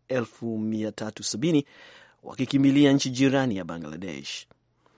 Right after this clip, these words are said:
Mkutano huo utakaofanyika leo umeitishwa na Uingereza na Sweden Jumatatu,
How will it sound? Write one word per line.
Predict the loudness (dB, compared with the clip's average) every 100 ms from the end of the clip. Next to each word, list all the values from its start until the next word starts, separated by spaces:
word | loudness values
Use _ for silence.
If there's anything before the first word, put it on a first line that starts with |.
| _ -20 _
Mkutano | -4 2 4 4
huo | 4 6 6
utakaofanyika | 4 0 2 4 4 4
leo | 2 2 4 2
umeitishwa | 2 0 -2 -4 -4 -2
na | 0
Uingereza | 0 0 0 0 0
na | -4
Sweden | -2 0 2 2 0
Jumatatu, | -2 -2 -2 -8 -4 -4 -4